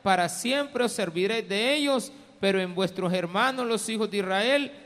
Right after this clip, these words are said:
no os enseñorearéis cada uno sobre su hermano con dureza".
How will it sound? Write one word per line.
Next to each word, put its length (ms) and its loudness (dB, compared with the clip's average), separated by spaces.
no 480 2
os 340 2
enseñorearéis 1300 -2
cada 560 2
uno 320 0
sobre 380 -4
su 120 -8
hermano 540 -2
con 160 -6
dureza". 500 -2